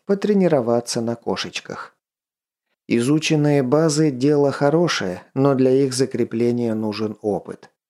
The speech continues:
Тренажер – вещь тоже хорошая, но реальный опыт все же лучше. Развернувшись, Симаргл сам пошел в атаку. Виктор сосредоточил большую часть энергии реакторов,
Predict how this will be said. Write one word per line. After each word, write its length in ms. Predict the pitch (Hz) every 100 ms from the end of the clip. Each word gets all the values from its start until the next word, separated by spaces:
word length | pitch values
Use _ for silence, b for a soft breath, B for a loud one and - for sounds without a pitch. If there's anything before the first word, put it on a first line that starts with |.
| _ _ _
Тренажер – 560 | 127 135 131 135 202 202
вещь 300 | 190 185 -
тоже 380 | - 131 127 123
хорошая, 680 | 123 120 120 - 117 113 b b b b
но 160 | 117 110
реальный 580 | 101 104 139 143 127 -
опыт 440 | 117 104 98 - _
все 260 | - 107 107
же 140 | 120
лучше. 540 | 123 143 123 - - - _ _ _ _ _ _ _ _ _ _ _ -
Развернувшись, 960 | 131 147 165 170 202 233 - 220 196 - -
Симаргл 720 | - 127 120 180 190 185 180 -
сам 320 | - 123 139
пошел 400 | 139 117 113 113
в 80 | 110
атаку. 520 | 107 107 98 - - _ _ _ _ _ _ _ -
Виктор 540 | 113 139 139 - 131
сосредоточил 880 | - 131 143 135 131 - 135 135 123
большую 480 | 117 127 120 123 117
часть 380 | - 120 - -
энергии 560 | 110 120 120 113 113
реакторов, 720 | 113 127 135 - 131 127 -